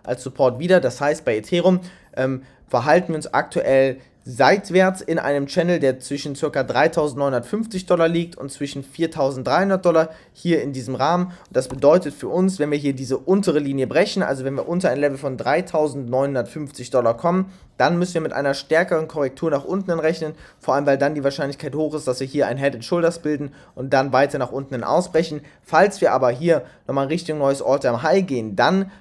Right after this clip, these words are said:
können wir natürlich damit rechnen, dass wir erst unser erstes Preisziel von viertausendsechshundert Dollar erreichen.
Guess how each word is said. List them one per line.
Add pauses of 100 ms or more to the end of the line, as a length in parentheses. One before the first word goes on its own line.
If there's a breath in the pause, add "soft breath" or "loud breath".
(120 loud breath)
können
wir
natürlich
damit
rechnen,
dass
wir
erst
unser
erstes
Preisziel
von
viertausendsechshundert
Dollar
erreichen.